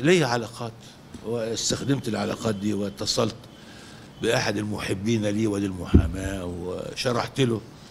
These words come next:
آه، الموضع ال-، أو موضعين اللي أنا فيهم واللي أنا محتاج فيهم إلى لقاء مع كل من رئيس مجلس النواب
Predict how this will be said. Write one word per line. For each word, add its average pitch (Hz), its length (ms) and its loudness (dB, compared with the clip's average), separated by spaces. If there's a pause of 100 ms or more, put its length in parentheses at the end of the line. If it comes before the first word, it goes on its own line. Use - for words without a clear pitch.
(680)
آه، 101 420 -4
الموضع 104 460 2
ال-، 92 340 -4
أو 95 280 -2
موضعين 107 540 2
اللي 104 220 -2
أنا 104 120 -4
فيهم 110 540 -2
واللي 101 280 -4
أنا 113 120 -2
محتاج 113 360 -2
فيهم 113 360 0 (680)
إلى 123 160 4
لقاء 117 460 2
مع 101 180 -4
كل 113 340 0
من 107 180 -2
رئيس 107 320 -2
مجلس 113 320 -2
النواب 104 440 0